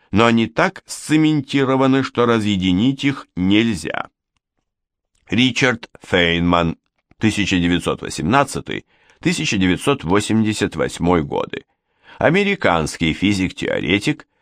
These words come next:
занимался квантовой теорией, физикой элементарных частиц,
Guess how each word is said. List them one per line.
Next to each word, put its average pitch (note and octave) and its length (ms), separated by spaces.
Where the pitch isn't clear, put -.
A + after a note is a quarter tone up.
занимался D#3+ 580
квантовой A#2+ 600
теорией, D3 640
физикой B2+ 680
элементарных F2 840
частиц, - 640